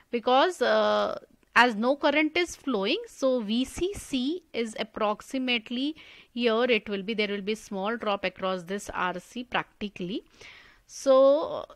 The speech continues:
if we subtract the voltage drop across this R C, we can able to see that approximate V C C voltage will come at this point. Approximate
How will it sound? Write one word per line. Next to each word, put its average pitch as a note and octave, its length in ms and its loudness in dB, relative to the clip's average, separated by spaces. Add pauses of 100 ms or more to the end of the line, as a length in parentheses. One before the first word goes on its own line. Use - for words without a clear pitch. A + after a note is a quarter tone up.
if C4+ 240 -4
we A4 100 4
subtract B3+ 680 2
the D4+ 80 0
voltage A#3 540 0
drop A3+ 260 -2
across G3 460 -4
this C4+ 360 -2
R F3+ 240 0
C, C#4+ 220 -6
we C4 100 -4
can G#3 220 -4
able G#3 320 -4
to C4+ 160 -10
see A3 240 -10
that F#3+ 360 -4 (220)
approximate D#4 920 0
V A3+ 220 0
C C#4 220 -2
C D4 200 0
voltage F#3+ 760 -6 (320)
will G#3+ 180 -4
come G3 360 -6
at G3+ 260 -2 (180)
this - 240 -12
point. - 440 -16 (200)
Approximate F#3 800 -6